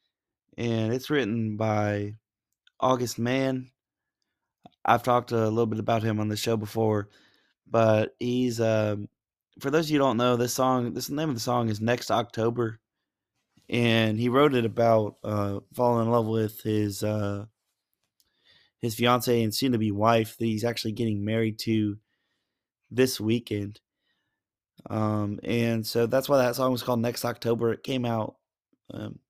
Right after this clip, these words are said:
a long time ago, you know, prior to this October, but it is this Oc-, it is next October. This is the October. So, um, look forward to him, hearing about him getting married this weekend. So, uh,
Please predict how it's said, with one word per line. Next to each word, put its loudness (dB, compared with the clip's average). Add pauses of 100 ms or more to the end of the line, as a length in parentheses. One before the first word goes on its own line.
(500)
a -12
long -4
time -2
ago, -4 (640)
you -6
know, -4
prior 2
to 0
this -4
October, 0
but -2 (160)
it 2
is 0
this -2
Oc-, -4
it 0
is 6
next 0
October. 0
This -2
is 0
the 2
October. 0 (760)
So, 0
um, -4 (1040)
look -4
forward 0
to -2
him, -2 (720)
hearing -4
about -2
him -2
getting -4
married 2
this -10
weekend. -6
So, -10 (1500)
uh, -4